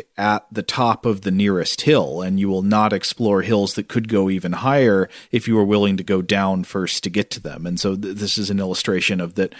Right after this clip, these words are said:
when we're trying to solve problems or be creative, sometimes we need to apparently backtrack in the short term to reach a better outcome in the long term. And Jim follows up by saying, "Robert and Joe, Joe's description of the hill climbing algorithm is exactly what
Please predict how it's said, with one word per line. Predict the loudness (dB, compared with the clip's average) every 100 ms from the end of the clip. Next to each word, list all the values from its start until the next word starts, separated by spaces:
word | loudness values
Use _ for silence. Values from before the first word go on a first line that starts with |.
| -20 _
when | 2
we're | 2
trying | 2 2 2
to | 0
solve | 0 0 0
problems | 2 2 4 2 0
or | -2
be | -4
creative, | -2 2 4 4 2 -2 -18 -16
sometimes | -2 2 4 4 2 2
we | 2
need | 6 4 4
to | 0 2 2
apparently | 0 2 2 2 -2 -2 -2
backtrack | -2 -2 -2 0 2 2 2
in | -2
the | 0
short | 2 4 2
term | 0 0 0 0
to | 0
reach | -2 -2
a | 0
better | 0 2 0
outcome | -2 -4 -4 -2
in | -4
the | -4
long | -4 -4
term. | -6 -12 -10 -10 -12 _ _ _
And | 2 4 4
Jim | 4 4
follows | 2 4 4
up | 4 2
by | 2
saying, | 2 4 4 6
"Robert | 4 2 2
and | 2
Joe, | 4 4 2 -2 -2
Joe's | 4 4 4
description | -2 0 0 2 4
of | 4 2
the | -2
hill | 4 4 4
climbing | 2 4 6 4
algorithm | 4 2 0 -2 0 -2
is | -2
exactly | -2 2 2 2 0
what | 2 2 2